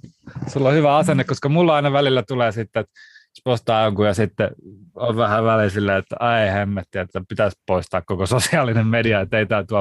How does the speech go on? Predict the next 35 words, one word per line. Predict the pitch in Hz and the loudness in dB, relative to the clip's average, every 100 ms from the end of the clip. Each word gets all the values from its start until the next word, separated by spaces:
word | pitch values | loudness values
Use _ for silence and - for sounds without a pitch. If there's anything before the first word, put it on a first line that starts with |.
| 98 | -2
mulle | 101 87 - | -4 -6 -2
kauheasti | 101 98 98 - 104 | -2 -2 -4 -10 -8
mitään. | 107 110 98 151 170 170 180 165 151 - _ _ - - _ _ _ _ 120 | -4 -2 -4 -6 -10 -8 -8 -10 -12 -20 _ _ -20 -20 _ _ _ _ -2
Ja | |
mulla | 123 139 | 2 2
on, | 131 110 | 2 0
mulla | 123 135 127 | 2 2 2
on | 110 | 2
siis | 117 - | 0 0
just | 127 123 | 0 0
silleen, | - 117 113 | 0 2 2
että | 107 117 | 0 0
mulla | 107 | 0
saattaa | 113 104 113 110 | 0 -2 0 2
olla, | 110 | 2
että | 110 104 | 0 -4
mä | |
saatan | - 113 107 95 | -4 -2 -2 -2
poistaa, | 104 98 - 107 101 - - | -2 -2 0 0 0 -4 -2
poistaa | 104 - 110 | -2 0 -2
puolet | - 107 101 | 0 0 0
sisällöstä, | - 101 95 95 - 98 | -2 -2 0 -2 -2 -4
ja | |
sit | - | -2
mä | 101 | -4
oon | |
silleen | 92 95 92 | -2 0 0
seuraavana | 101 95 95 95 - | 0 0 2 0 0
päivänä, | 87 95 120 | -2 0 -2
ah, | 104 90 | -2 -2
no | 110 | -2
mä | 98 | 0
palautan | 101 95 92 92 | 0 2 0 -2
ne. | 95 | -2
<laughs> | 90 | -2